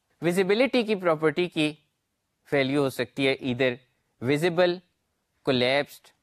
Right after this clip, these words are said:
اور ہڈن۔ ویزیبل کا تو مطلب ہے وہ اسکرین پہ اپیئر ہو رہی ہے۔ کولیپسڈ کا مطلب ہے کہ وہ اسکرین پہ اپیئر بھی نہیں ہو رہی اور وہ لے آؤٹ میں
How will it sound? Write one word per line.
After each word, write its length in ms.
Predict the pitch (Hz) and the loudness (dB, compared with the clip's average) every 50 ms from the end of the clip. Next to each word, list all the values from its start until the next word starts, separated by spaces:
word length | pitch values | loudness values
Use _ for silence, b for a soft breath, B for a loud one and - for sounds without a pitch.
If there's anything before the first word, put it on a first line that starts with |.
| _ | _
اور 120 | - 110 104 | -4 -4 -2
ہڈن۔ 340 | 110 117 101 90 101 71 - - _ _ _ _ _ _ _ _ | -2 -4 -4 -4 -6 -8 -10 -14 _ _ _ _ _ _ _ _
ویزیبل 460 | 127 135 170 185 202 247 220 240 240 | -2 -2 0 2 2 4 4 4 4
کا 120 | 226 226 214 | 4 2 2
تو 120 | 185 208 | 2 2
مطلب 320 | 190 180 165 185 190 185 185 | 0 0 0 0 0 2 4
ہے 80 | 185 | 4
وہ 120 | 185 180 185 | 4 2 0
اسکرین 400 | 180 - - 151 165 170 170 165 | 0 -2 -6 -4 -4 -2 -2 0
پہ 140 | 170 165 - - | -2 -2 -2 -2
اپیئر 360 | - 127 - - - 143 131 | -6 -4 -2 0 0 2 2
ہو 140 | 123 110 104 | 0 -2 -4
رہی 200 | 95 95 95 92 | -6 -8 -8 -10
ہے۔ 80 | 92 123 - _ _ _ _ _ _ _ _ _ _ _ _ _ | -12 -14 -18 _ _ _ _ _ _ _ _ _ _ _ _ _
کولیپسڈ 500 | - 175 160 156 180 - 233 - - - | 0 2 4 4 2 2 0 -4 -8 -2
کا 120 | - 220 | -2 0
مطلب 360 | 196 175 151 - 156 156 151 156 | 0 0 -2 0 0 0 2 2
ہے 140 | 151 156 226 - _ _ _ _ _ | 2 0 0 -4 _ _ _ _ _
کہ 120 | - 170 175 | -2 -2 0
وہ 80 | 190 | 0
اسکرین 500 | 196 - - - - 151 156 175 202 220 202 | -2 -4 -6 -6 -2 0 0 0 0 0 0
پہ 180 | - 202 202 - - - | 0 0 0 0 0 -2
اپیئر 580 | 143 135 - _ _ 156 156 165 180 202 214 | -2 -2 -4 _ _ -2 0 2 2 2 2
بھی 220 | 196 190 196 220 214 | 0 0 0 2 2
نہیں 240 | 202 202 202 202 | 2 0 0 0
ہو 160 | 196 190 190 180 | 0 0 0 0
رہی 180 | 190 220 240 240 _ _ _ _ _ _ _ - | 0 -2 -4 -8 _ _ _ _ _ _ _ 0
اور 180 | 160 170 175 | 2 2 2
وہ 180 | 180 185 202 208 | 2 2 2 2
لے 300 | 185 143 127 139 151 170 | 2 2 2 4 4 4
آؤٹ 320 | 180 190 202 196 196 - | 4 4 2 0 0 -2
میں 220 | 156 147 156 190 | -2 -2 -2 -2